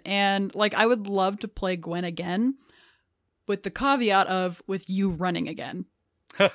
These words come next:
Speaker 2: Okay, okay. Well, to be fair, you have gotten to do that once when
Speaker 1: I
Speaker 2: we
Speaker 1: have.
Speaker 2: finished off that fourth edition game.
Speaker 1: And I wanna do it again.
Speaker 2: Yep.
Speaker 1: <laughs>
Speaker 2: The, so, see, here's the thing, here's the thing that I gotta put in here about this, is that, like, I,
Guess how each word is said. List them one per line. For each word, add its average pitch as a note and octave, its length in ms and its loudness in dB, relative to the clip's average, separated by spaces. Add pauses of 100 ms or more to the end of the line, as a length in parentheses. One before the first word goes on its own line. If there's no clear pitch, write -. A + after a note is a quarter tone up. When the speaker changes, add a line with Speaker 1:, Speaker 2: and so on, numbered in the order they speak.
(600)
Speaker 2:
Okay, C3 460 2
okay. C#3 180 0 (280)
Well, A#3+ 260 8
to A3 100 2
be A3 120 4
fair, B3+ 320 6 (160)
you D3+ 180 2
have F#3 280 4
gotten F#3 240 4
to F3 60 -6
do F3+ 140 4
that E3 200 6
once D3 420 2
when C3 160 4
Speaker 1:
I C4 80 8
Speaker 2:
we D4+ 60 6
Speaker 1:
have. D#4 260 6
Speaker 2:
finished C#3+ 280 2
off D3 140 4
that C#3 140 4
fourth C#3+ 240 0
edition G#2 300 -4
game. E2+ 260 -4 (100)
Speaker 1:
And G3+ 140 -4
I G#3 40 -4
wanna A3 240 0
do A#3 180 4
it B3 60 6
again. C4 360 6 (120)
Speaker 2:
Yep. C4+ 260 6
Speaker 1:
<laughs> - 40 6 (840)
Speaker 2:
The, F3+ 260 2
so, A3+ 160 0
see, - 280 2
here's A3 200 4
the A#3 80 0
thing, F#3+ 240 2
here's F3 240 -6
the - 40 -14
thing E3 100 0
that C3 100 4
I - 40 4
gotta G#2 180 2
put G2 120 -10
in F#2 140 -4
here F#2 100 -2
about E2 220 -6
this, D#2 280 -12
is A2 120 -8
that, A2 160 0
like, G#2+ 240 2 (720)
I, C#3 480 4